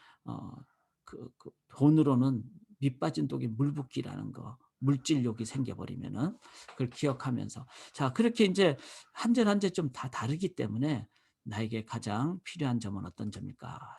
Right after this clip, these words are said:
조금 더 살펴보면요. 악을 갚겠다 하지 마라. 주님을 기다리면 그분이 구원하신다. 이건 뭐죠? 하나님의 주권과 섭리를 인정해야 된다는 겁니다. 내가 최선을 다해서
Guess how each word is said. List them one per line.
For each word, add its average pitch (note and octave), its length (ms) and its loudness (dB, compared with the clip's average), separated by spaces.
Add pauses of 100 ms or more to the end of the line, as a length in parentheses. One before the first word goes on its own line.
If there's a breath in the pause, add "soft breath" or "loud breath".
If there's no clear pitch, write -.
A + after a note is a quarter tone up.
조금 G3+ 220 0
더 F#3 100 2
살펴보면요. B2+ 800 -6 (1000 soft breath)
악을 C3 300 0
갚겠다 A#2+ 500 -8
하지 - 140 -8
마라. - 320 -10
주님을 G3 600 -2
기다리면 A2+ 520 -4
그분이 G#2+ 460 -8
구원하신다. - 840 -14
이건 C3 180 -4
뭐죠? C#3 320 -10 (520 soft breath)
하나님의 G#3 680 0
주권과 C3+ 460 -2
섭리를 B2 400 -4
인정해야 G#2 420 -8
된다는 A2 380 -16
겁니다. - 280 -20 (260)
내가 D3+ 260 -4
최선을 - 720 -2
다해서 F3 500 -2